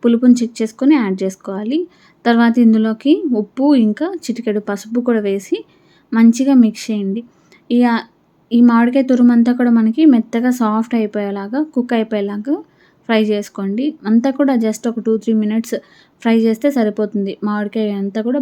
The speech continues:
బాగా మెత్తగా సాఫ్ట్ అయిపోతుంది, ఉడికిపోతుంది. తర్వాత మనం ఉడికించి చల్లార్చి పెట్టుకున్న రైస్ని ఒక టూ బౌల్స్ వరకు వేసుకొని మిక్స్ చేసుకోవడమే. రైస్ మనకి పొడి పొడిగా ఉండాలండి, అప్పుడే బాగుంటుంది.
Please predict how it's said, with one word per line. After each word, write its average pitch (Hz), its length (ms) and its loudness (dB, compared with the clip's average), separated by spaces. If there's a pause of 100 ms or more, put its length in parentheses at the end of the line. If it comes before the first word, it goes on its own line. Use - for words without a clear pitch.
బాగా 208 260 -4
మెత్తగా 214 440 -6
సాఫ్ట్ 196 320 -8
అయిపోతుంది, 196 500 -4
ఉడికిపోతుంది. 202 680 -4 (760)
తర్వాత 262 240 0 (100)
మనం 233 160 6 (100)
ఉడికించి 233 460 0 (100)
చల్లార్చి 214 500 -4
పెట్టుకున్న 214 520 -4
రైస్ని 208 420 0 (480)
ఒక 226 240 0
టూ 240 100 4 (120)
బౌల్స్ 220 320 0
వరకు 226 260 -6
వేసుకొని 220 460 0 (840)
మిక్స్ 240 320 2
చేసుకోవడమే. 190 560 -6 (340)
రైస్ 233 440 0 (480)
మనకి 240 400 2
పొడి 226 240 2
పొడిగా 240 380 2
ఉండాలండి, 214 440 2 (120)
అప్పుడే 240 260 0 (100)
బాగుంటుంది. 214 640 -2